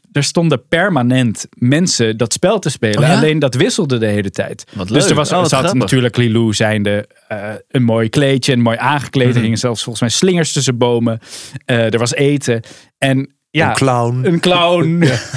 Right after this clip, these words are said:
Speaker 1: <laughs> Een muzikant. En, eh, nou, dan zaten de mensen te eten. En af en toe gingen er dan van, "Oh,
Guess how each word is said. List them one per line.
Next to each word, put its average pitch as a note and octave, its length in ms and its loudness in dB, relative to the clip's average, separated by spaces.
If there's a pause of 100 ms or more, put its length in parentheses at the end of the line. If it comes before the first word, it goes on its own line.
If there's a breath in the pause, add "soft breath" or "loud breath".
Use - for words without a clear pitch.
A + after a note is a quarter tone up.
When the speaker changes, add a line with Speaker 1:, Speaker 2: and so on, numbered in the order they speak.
Speaker 1:
<laughs> G3+ 880 0
Een G3 120 0
muzikant. C#3 680 -2 (380 loud breath)
En, F3 300 0
eh, F3+ 80 -2
nou, F3+ 260 0
dan G3+ 180 0
zaten B2+ 300 -2
de B2 60 0
mensen A#2+ 320 0
te - 100 -4
eten. F#3+ 320 0
En F#3 120 -2
af G3 140 0
en - 60 -10
toe G#3 120 0
gingen E3+ 240 0
er D#3 100 2
dan C#3+ 120 -2
van, D#3 160 -6
"Oh, D3+ 140 -4